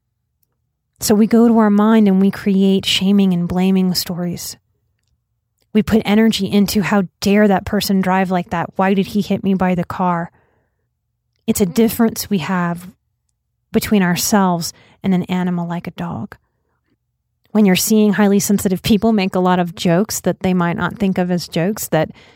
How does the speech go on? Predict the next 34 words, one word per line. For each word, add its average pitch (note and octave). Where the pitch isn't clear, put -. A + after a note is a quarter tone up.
dogs F#3+
are F#3+
better F#3
than F3
people G3+
or G3+
pets -
are F#3+
better F#3
than E3+
people, G#3+
this C4+
may C#4
be A3+
part G3
of F3
what E3+
we D#3
mean. F#3
And A3
one A3
of G3+
the A3
potential G#3
lessons G3+
within G#3+
our G3
grief G3
and G#3
our F3+
pain A3
of F3+
this -
year G3+